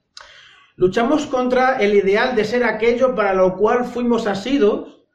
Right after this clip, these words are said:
y la realidad de estar en un proceso que se culminará cuando estemos con el Señor. Una de las cosas que Dios nos muestra a través de Lamentaciones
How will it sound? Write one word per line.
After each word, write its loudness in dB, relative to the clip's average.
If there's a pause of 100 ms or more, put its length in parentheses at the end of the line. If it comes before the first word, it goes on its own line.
(880)
y 0
la 2
realidad 2
de 2
estar -2
en 2
un 0
proceso -2
que -4
se -2
culminará -2 (640)
cuando 0
estemos -6 (420)
con -2
el 2
Señor. -6 (1500)
Una 2
de 4
las 0
cosas -4
que -6
Dios -2
nos -4
muestra -6
a -6
través -4
de -2
Lamentaciones -6